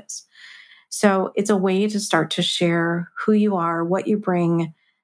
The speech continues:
the experience that you have, and not shy away from that. I think there's an assumption that if you talk about these things too much, it's bragging, but I'm hoping you can leverage what we talked about today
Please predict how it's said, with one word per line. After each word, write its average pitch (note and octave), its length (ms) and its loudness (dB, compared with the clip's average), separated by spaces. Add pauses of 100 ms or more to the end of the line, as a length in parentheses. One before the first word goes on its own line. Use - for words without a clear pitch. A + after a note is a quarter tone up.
(240)
the E3+ 120 2
experience G#3 600 0
that - 100 -2
you F#3+ 80 2
have, E3+ 320 0
and - 160 4
not F3+ 220 0
shy F3+ 240 0
away E3 240 2
from - 200 -4
that. - 220 -4 (1500)
I G3+ 60 0
think B3+ 160 2
there's B3+ 220 2
an G#3+ 80 4
assumption F3 500 0
that E3+ 140 2
if E3 120 -6
you E3+ 60 -2
talk F3+ 240 0
about D#3+ 180 0
these - 180 0
things E3 260 0
too - 100 -2
much, D#3 240 2
it's D3 100 -4
bragging, D3 460 -2
but D#3 140 0
I'm E3+ 80 4
hoping G3 500 2
you E3+ 120 0
can F3 180 0
leverage E3+ 340 0
what - 120 -4
we - 60 -4
talked - 320 -4
about - 140 -4
today G#3 500 0